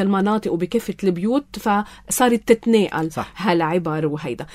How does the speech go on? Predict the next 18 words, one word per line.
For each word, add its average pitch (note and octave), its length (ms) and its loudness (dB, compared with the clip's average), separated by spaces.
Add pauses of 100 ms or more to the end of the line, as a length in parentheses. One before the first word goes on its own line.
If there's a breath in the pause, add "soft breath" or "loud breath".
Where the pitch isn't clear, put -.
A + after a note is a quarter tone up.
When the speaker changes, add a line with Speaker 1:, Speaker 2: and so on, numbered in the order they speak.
(160 loud breath)
Speaker 1:
بس D#4 260 4
سؤال A3 400 4
أخير A3+ 360 0
قبل F3+ 160 -4
ما G3+ 80 0
يخلص F#3+ 320 -4
الوقت، F3 320 -4 (340 loud breath)
بس G3+ 320 2
ب-، F#3+ 200 -4
فيك - 240 4
تقلي A#3+ 300 0 (120)
بليز، G#3 340 2
شو A#3+ 180 2
الفرق A3 380 0
بين G3+ 260 2
ال-، F3 260 0
العبرة F3+ 760 0
والمثل؟ F3 800 0